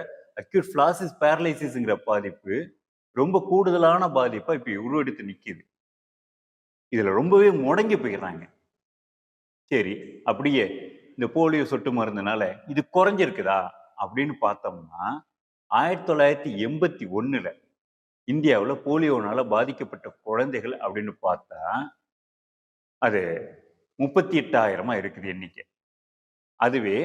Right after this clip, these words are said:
ஆயிரத்தி தொள்ளாயிரத்தி எண்பத்தி ஒன்பதுல பார்க்கும்போது பதினாயிரம், பதினான்காயிரம் குழந்தைகள் தான் பாதிக்கப்பட்டிருக்காங்க. அதுவே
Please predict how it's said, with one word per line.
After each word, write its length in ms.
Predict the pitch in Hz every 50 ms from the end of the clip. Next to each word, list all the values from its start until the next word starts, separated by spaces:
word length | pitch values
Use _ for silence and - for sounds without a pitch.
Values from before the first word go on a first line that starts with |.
| - -
ஆயிரத்தி 300 | - 127 151 165 160 -
தொள்ளாயிரத்தி 320 | 165 156 151 151 151 127 107 104
எண்பத்தி 480 | 120 139 170 180 180 170 175 - 139 110
ஒன்பதுல 460 | 101 117 147 175 170 180 156 143 127 -
பார்க்கும்போது 580 | - 101 101 - - 98 90 87 90 87 90 92 - - _ _
பதினாயிரம், 720 | 120 127 156 180 175 170 165 160 160 151 139 127 127 139 135 -
பதினான்காயிரம் 680 | 127 131 165 180 180 175 170 165 147 139 127 117 107 95
குழந்தைகள் 400 | 104 107 117 120 117 101 101 101 117
தான் 120 | 113 101
பாதிக்கப்பட்டிருக்காங்க. 800 | 98 98 104 - - - - _ _ - - - 95 85 85 85 _ _ _ _ _ _ _ _ _ _ _ _ _ _ _ _ _ _ _ _
அதுவே 380 | 117 113 113 107 92 95 98